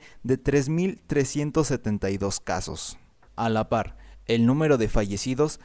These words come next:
también tuvo un ligero aumento de doscientos sesenta y cinco fallecimientos más. De la semana del catorce al veintiuno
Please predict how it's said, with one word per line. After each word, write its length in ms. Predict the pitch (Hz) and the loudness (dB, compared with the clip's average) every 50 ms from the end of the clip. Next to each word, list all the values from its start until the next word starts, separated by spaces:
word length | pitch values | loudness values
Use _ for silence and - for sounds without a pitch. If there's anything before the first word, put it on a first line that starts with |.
| - - - | -20 -10 -4
también 320 | - 170 175 185 196 202 196 | -2 0 2 2 2 2 4
tuvo 240 | - 220 208 196 | 4 4 4 4
un 140 | 196 196 190 | 4 2 2
ligero 380 | 170 156 - - 131 123 127 131 | 0 -2 -2 0 0 2 4 4
aumento 540 | 143 139 131 127 127 127 117 131 135 - - | 4 4 2 0 0 0 0 0 0 0 0
de 160 | - 127 123 117 | -2 -2 0 0
doscientos 500 | 127 120 - - 156 165 160 170 170 147 | 2 0 0 0 -2 -2 -2 -2 -2 -2
sesenta 420 | 143 127 - - 117 113 107 104 | -2 -2 -2 -2 -2 -2 -2 -4
y 60 | 107 | -4
cinco 320 | - - 131 135 - 131 - | -6 -6 -6 -4 -4 -4 -2
fallecimientos 840 | - 123 107 101 101 95 - - 110 110 110 113 107 - 110 107 107 | -2 -2 -2 -2 -2 -4 -4 -4 -2 -2 -2 -2 -2 -2 -4 -2 -2
más. 380 | 135 135 123 - - - - _ _ _ - | -2 -2 -2 -2 -4 -6 -10 _ _ _ -8
De 180 | 117 113 107 110 | -4 -4 -2 -2
la 140 | 107 107 | -2 -2
semana 560 | - - 120 113 123 123 120 113 90 71 - - | -2 0 0 0 2 0 0 -2 -4 -6 -8 -6
del 200 | 110 113 110 - | -6 -6 -4 -4
catorce 460 | - 107 104 - 123 120 110 - 120 | -4 -4 0 2 2 2 2 2 0
al 120 | 110 110 113 | 0 0 0
veintiuno 500 | 139 151 135 120 147 147 143 143 139 | 0 -2 -2 -2 -2 -2 -2 -2 -4